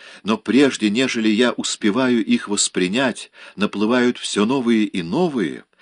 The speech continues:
в точности как морские волны, идущие из бесконечности. Да, я могу сказать, что музыка подобна морю. Мы стоим на одном берегу и видим морскую даль, но другой берег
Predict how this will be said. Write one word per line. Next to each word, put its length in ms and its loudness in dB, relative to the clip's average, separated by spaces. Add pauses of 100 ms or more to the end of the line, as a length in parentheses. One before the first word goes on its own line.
(120)
в 120 -18
точности 600 0
как 220 -4
морские 460 -2
волны, 480 -2 (200)
идущие 680 -4
из 240 -6
бесконечности. 1040 -8 (500)
Да, 280 -2
я 220 -4
могу 280 -6
сказать, 640 -2 (220)
что 300 -2
музыка 520 -2
подобна 580 -2
морю. 420 -4 (640)
Мы 220 -2
стоим 460 -2
на 120 -2
одном 360 -4
берегу 520 -2 (180)
и 120 -4
видим 320 -2
морскую 560 -4
даль, 320 -2 (240)
но 180 -4
другой 440 2
берег 460 0